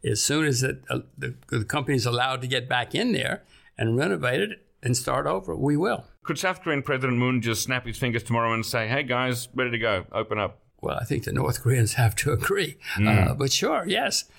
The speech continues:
Speaker 1: That's what I say. But I don't know why America has anything to do with this peninsula anymore.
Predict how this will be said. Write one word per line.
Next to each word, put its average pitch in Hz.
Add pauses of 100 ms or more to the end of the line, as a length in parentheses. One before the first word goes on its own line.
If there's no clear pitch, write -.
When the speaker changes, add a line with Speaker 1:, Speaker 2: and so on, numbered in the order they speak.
(220)
Speaker 1:
That's -
what 180
I 110
say. 196 (100)
But 131 (400)
I -
don't 175
know 113
why 139 (220)
America 151
has 147
anything 151
to 131
do 165
with 240
this 117
peninsula 113
anymore. 113